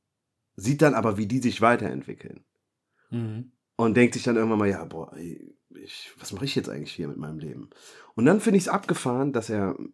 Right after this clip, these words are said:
Speaker 1: nach, nach seiner, nach seinem, nach seiner Ka-, also während seiner Karriere an
Speaker 2: Hm.
Speaker 1: seinem Peak sagt,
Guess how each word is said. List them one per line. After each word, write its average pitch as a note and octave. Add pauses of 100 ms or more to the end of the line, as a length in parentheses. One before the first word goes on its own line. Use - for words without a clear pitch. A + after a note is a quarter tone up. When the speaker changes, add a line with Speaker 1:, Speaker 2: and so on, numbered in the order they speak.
(120)
Speaker 1:
nach, F#2+ (880)
nach A#2
seiner, F#2
nach F2+
seinem, E2
nach -
seiner E2+
Ka-, -
also -
während A#2+
seiner G#2+
Karriere G#2
an B2
Speaker 2:
Hm. D#3+
Speaker 1:
seinem F#2
Peak E3+
sagt, G#2